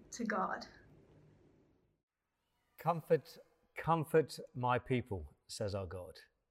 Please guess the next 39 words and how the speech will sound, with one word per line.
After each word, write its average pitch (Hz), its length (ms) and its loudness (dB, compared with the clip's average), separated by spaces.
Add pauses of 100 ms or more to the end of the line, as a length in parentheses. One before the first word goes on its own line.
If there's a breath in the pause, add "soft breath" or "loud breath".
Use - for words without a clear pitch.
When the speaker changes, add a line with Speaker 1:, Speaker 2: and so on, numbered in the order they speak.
(760)
Speaker 2:
Uh, 135 60 -10
friends, 135 280 2
our 139 140 8
God 151 340 12
is 139 160 6
a 127 60 4
God 123 180 6
of 117 220 2
comfort, - 800 -4 (100)
a 113 100 -6
God 113 300 2
who 113 420 2 (560 soft breath)
cares 135 500 4
and 123 100 -2
a 120 40 0
God 117 240 4
who 113 240 0
is 107 280 -2 (100)
calm, 127 420 4
a 113 80 0
God 110 220 2
who 110 260 2 (580 soft breath)
refreshes 139 600 4
us 120 200 6
and 120 160 2
reassures 127 580 8
us, 117 100 4
and 120 80 0
a 120 60 2
God 120 240 6
who 117 140 2
soothes 156 500 4
us 120 140 2
and 120 100 -2
a 110 40 0
God 120 180 2
who 117 100 -2
satisfies 117 720 -2
us. 101 240 -6